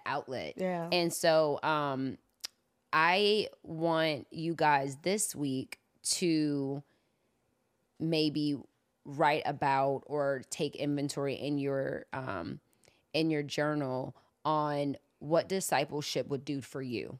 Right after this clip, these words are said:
Speaker 2: Mm,
Speaker 1: Like,
Speaker 2: that's
Speaker 1: what would,
Speaker 2: good.
Speaker 1: if I were, if God, if you brought someone in my life to disciple me, what would that do for me?
Speaker 2: Yeah.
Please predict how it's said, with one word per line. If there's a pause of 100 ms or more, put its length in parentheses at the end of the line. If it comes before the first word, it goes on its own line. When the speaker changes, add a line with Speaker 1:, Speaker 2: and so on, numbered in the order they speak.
(160)
Speaker 2:
Mm,
Speaker 1:
Like,
Speaker 2:
that's
Speaker 1:
what
would,
Speaker 2:
good.
Speaker 1:
if
I
were,
if
God,
if
you
brought
someone
in
my
life
to
disciple
me,
what
would
that
do
for
me?
Speaker 2:
Yeah.